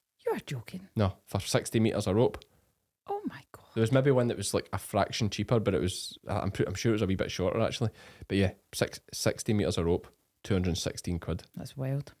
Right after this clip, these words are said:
Speaker 2: Are they, like, mental? So then I'm starting to be, like, humming and hawing, like, <laughs> like one of the guys that, like, you g-, you know, you go out for a dinner,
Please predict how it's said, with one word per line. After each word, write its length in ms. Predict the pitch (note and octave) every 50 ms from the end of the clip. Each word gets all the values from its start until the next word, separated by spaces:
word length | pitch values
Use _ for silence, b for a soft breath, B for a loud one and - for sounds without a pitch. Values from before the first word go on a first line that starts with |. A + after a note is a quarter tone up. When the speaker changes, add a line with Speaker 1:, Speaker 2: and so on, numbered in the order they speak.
| _ _ -
Speaker 2:
Are 80 | -
they, 160 | F#2 F2 E2 - - - -
like, 200 | - F#2 - -
mental? 520 | - F#2+ G2 G2 G2 G2+ G2 - A#2 F#2+ B B B B B B B B
So 140 | - - A2
then 120 | A2+ A#2
I'm 140 | A2+ A2 G#2+
starting 300 | - - A2 G#2+ G2+ G#2
to 80 | G2+ G2+
be, 80 | F#2 F#2+
like, 100 | F#2 D#2+
humming 240 | F2 - G2+ G2+ G2
and 100 | F#2 F#2 F#2+
hawing, 300 | G2+ G2 G2 F#2+ F#2 F#2
like, 180 | F2+ - B B B B B B B B B B B B B B B
<laughs> 680 | B B A3 - - F3+ - - - - - - - -
like 140 | G#2+ D2 G2+
one 120 | G#2+ G#2+
of 60 | G#2
the 100 | G#2+ G#2 G#2
guys 320 | G#2+ G2+ G#2 G#2+ G#2+ G#2
that, 240 | G#2+ G2 - - - -
like, 240 | G#2 F#2+ - - - - - - -
you 140 | G2+ G2+ F#2+
g-, 120 | G2 - - _
you 120 | - G#2
know, 160 | G2+ G2+ G2 G2
you 160 | G#2 G#2 G#2
go 120 | A#2 A#2+
out 120 | - - -
for 120 | B2+ A2
a 40 | G#2
dinner, 320 | - G#2 A2 B2+ B2+ G#2+